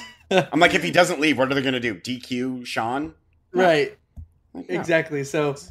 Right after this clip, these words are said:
Speaker 2: No D Q.
Speaker 1: uh, anyway, he got booted, and I was, like, very confused. But, okay. Ninety, nineties rules.
Speaker 2: <laughs>
Speaker 1: Uh, so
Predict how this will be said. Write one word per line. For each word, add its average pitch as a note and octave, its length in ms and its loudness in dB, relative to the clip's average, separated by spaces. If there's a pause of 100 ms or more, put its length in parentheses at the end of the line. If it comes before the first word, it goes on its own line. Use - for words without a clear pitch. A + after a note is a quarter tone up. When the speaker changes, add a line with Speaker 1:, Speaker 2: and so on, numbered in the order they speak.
Speaker 2:
No D#3 120 -4
D D#3+ 80 -8
Q. D#3+ 80 2
Speaker 1:
uh, C#3+ 580 4
anyway, D3 440 -2
he D3+ 160 -10
got D#3+ 260 2
booted, D#3 380 0
and D3 80 -4
I D3+ 80 -2
was, D3 200 -4
like, C#3 240 -6
very D#3 260 -2
confused. A#2+ 600 -12 (220)
But, C#3 240 -6
okay. D3 440 -8 (380)
Ninety, D3+ 420 -6
nineties D#3+ 440 -2
rules. C3 480 -6 (120)
Speaker 2:
<laughs> A3+ 420 2 (220)
Speaker 1:
Uh, D#3 720 6 (120)
so D#3+ 680 0